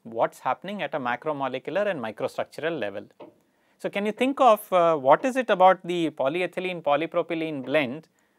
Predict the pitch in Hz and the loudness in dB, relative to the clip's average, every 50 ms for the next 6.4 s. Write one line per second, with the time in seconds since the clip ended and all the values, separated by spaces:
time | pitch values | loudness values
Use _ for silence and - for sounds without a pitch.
0 | _ - - - - - 143 147 - 175 - - - 226 233 196 196 180 - 202 | _ -20 -20 -14 -8 -6 -4 -4 -4 -6 -4 2 4 4 4 4 2 0 0 0
1 | 196 156 151 175 - - 156 147 - 180 175 165 - - 196 202 - - 160 143 | 0 0 -2 -4 -6 -8 -8 -4 -2 -2 -2 -2 -2 -2 -2 -2 -2 0 0 -2
2 | 131 - 127 117 110 113 107 98 98 - - _ _ - - - _ _ _ _ | 0 0 0 0 0 -2 -6 -8 -12 -14 -16 _ _ -20 -20 -20 _ _ _ _
3 | _ _ _ - 160 156 160 156 143 143 135 - - 165 165 202 254 262 247 233 | _ _ _ -4 -2 -2 0 2 4 2 2 2 0 -2 2 4 4 6 6 4
4 | 220 226 226 214 - - 202 - - 254 240 214 - 214 - _ 220 202 185 170 | 4 2 0 0 -2 -4 -6 -6 -4 -4 -4 -4 -4 -6 -6 _ -8 -6 -6 -6
5 | 156 143 143 _ _ _ _ _ _ _ _ _ - 180 180 - 185 185 185 190 | -8 -10 -14 _ _ _ _ _ _ _ _ _ 0 0 2 4 6 6 6 4
6 | 185 170 143 127 175 - 190 180 | 2 0 0 -2 -2 -4 -6 -12